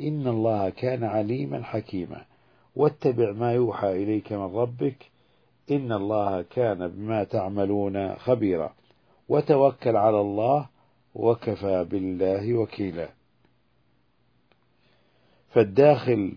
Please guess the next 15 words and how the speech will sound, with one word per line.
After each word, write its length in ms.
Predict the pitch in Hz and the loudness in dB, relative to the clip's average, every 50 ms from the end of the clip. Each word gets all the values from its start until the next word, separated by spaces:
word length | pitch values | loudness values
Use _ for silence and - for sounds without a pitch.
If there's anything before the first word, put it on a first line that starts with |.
| - - | -6 0
في 60 | - | 2
الأسباب 640 | 127 127 127 117 117 - - 110 - 127 131 127 117 | 2 2 2 0 -2 -2 -6 -2 2 4 4 6 4
بالسنة 840 | 104 104 101 95 120 117 - - - 131 123 127 135 139 139 131 120 - _ _ _ _ _ _ _ - 123 | 2 0 0 0 -2 -2 -2 -4 -6 -4 -4 -4 -4 -4 -4 -4 -6 -10 _ _ _ _ _ _ _ 0 2
الخارج 640 | 117 113 - - 127 139 143 143 131 123 101 - | 2 2 0 0 2 4 4 4 4 2 0 -2
عنها 580 | 90 95 127 123 123 117 113 110 101 92 90 87 85 85 | -2 0 0 0 0 0 0 0 -2 -2 -4 -6 -6 -4
بالنية 640 | 98 117 117 123 120 127 131 131 - - 139 135 120 - _ _ _ _ _ _ _ _ - | -4 -4 -4 -4 -4 -4 -4 -2 -2 0 0 -2 -2 -6 _ _ _ _ _ _ _ _ 2
أفضل، 520 | 127 123 - - 92 92 92 90 87 78 - _ _ _ _ _ _ _ - | 2 2 2 -2 -6 -8 -6 -6 -8 -10 -14 _ _ _ _ _ _ _ -4
لما 320 | - 120 117 117 113 107 | -4 0 2 2 2 2
في 220 | - 110 107 104 | 0 0 -2 0
ذلك 420 | 95 104 110 107 98 95 92 - 104 | 0 0 0 0 -2 -4 -6 -6 -6
من 160 | 98 92 92 | -6 -4 -6
الجمع 520 | 92 90 87 82 - 110 107 104 92 92 | -6 -6 -6 -6 -6 -6 -6 -6 -8 -10
بين 280 | 90 85 107 113 117 104 | -4 0 0 0 2 0
السنة 520 | 101 90 - - 113 104 101 98 101 95 - - | -2 -6 -4 -4 -4 -4 -2 -2 -4 -4 -4 -4
وحقيقة 800 | 98 95 92 90 - - - 95 - - 98 98 92 - - - | -4 -4 -4 -4 -6 -4 -6 -6 -4 -4 -6 -6 -6 -4 -6 -6